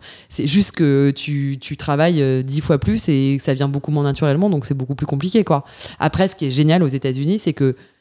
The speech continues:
c'est un, le pays, <laughs> j'avais appris ça quand j'étais petite, le melting pot, ce fameux melting pot. <laughs> Non, mais qui fait que du coup, euh, en fait, euh, tout le monde a des accents. Enfin, tu vois, il y a, euh, quand, euh, de,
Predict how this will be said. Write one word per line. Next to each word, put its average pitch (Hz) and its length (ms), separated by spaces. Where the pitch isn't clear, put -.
c'est - 320
un, 113 360
le 117 160
pays, 160 440
<laughs> - 160
j'avais 131 260
appris 156 160
ça 147 140
quand 131 120
j'étais 135 220
petite, - 400
le 123 100
melting 151 540
pot, - 420
ce - 160
fameux 190 300
melting 175 420
pot. 214 240
<laughs> - 140
Non, 214 100
mais 196 140
qui 190 120
fait 247 140
que - 100
du 165 160
coup, 254 220
euh, 160 220
en 156 180
fait, 226 240
euh, 143 160
tout 175 140
le 180 40
monde 185 140
a 156 80
des 156 180
accents. 220 360
Enfin, 156 220
tu - 140
vois, 170 340
il 139 80
y 143 40
a, 131 200
euh, 127 220
quand, 139 300
euh, 135 160
de, 135 400